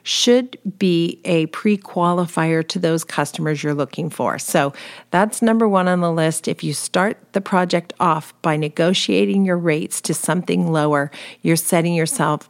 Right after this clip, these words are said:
up for failure. So let's take that one off the list. Number two has to do with uninsured subtrades. Well, imagine my surprise years into doing this for a living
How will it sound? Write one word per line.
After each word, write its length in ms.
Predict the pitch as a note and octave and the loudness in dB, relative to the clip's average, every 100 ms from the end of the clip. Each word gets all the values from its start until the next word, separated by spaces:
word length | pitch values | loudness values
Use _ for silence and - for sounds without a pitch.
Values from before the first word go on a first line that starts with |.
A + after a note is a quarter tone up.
| - | -4
up 200 | D#3+ - | -4 -4
for 180 | - | -6
failure. 540 | D3+ - E3 D3+ - - | -4 -4 -4 -4 -4 -6
So 180 | - E3 | -4 0
let's 320 | F3+ F#3+ - | 0 0 -2
take 260 | - F#3+ | 0 0
that 160 | E3+ - | 0 -2
one 200 | E3 D3+ | 0 0
off 180 | C#3+ - | -2 -4
the 120 | D3 | -6
list. 420 | C3+ - - - - - - - - | -6 -6 -8 -12 -18 -20 -20 -20 -6
Number 240 | A3+ B3 C4 | 0 2 2
two 240 | - D#4+ | 2 2
has 240 | C#4+ F4+ - | 2 0 2
to 140 | G#4+ | 2
do 120 | E4 | 4
with 160 | A3 G3+ - | 2 2 2
uninsured 600 | G3+ A3+ G#3+ - F#3 F3+ | 4 4 2 0 0 0
subtrades. 880 | - F3+ F3 - - - - E3+ F#3+ | -2 0 0 -2 -4 -4 -6 -8 0
Well, 520 | F#3+ A3+ B3+ - - - - - | 4 4 2 -2 -20 -20 -20 -4
imagine 680 | F#3 F#3 F#3 A3+ C4+ A3 E3+ | 2 4 4 2 2 2 2
my 320 | E3+ G3+ F4 | 2 2 2
surprise 840 | - - - E3+ D3+ - A2 D#3+ | 0 -6 -4 -2 0 0 -4 -4
years 580 | F3+ E3+ A3+ D4 C4 A3 | -2 2 4 4 2 0
into 420 | - F3+ E3 E3 | 0 -2 0 -2
doing 400 | D#3 D#3+ D#3+ D#3+ | -2 0 0 0
this 200 | C#3+ D3 | 0 -4
for 200 | - D#3+ | -4 0
a 80 | D#3 | 2
living 500 | E3 G3+ G3+ D3+ D#3+ | 2 2 0 -2 -8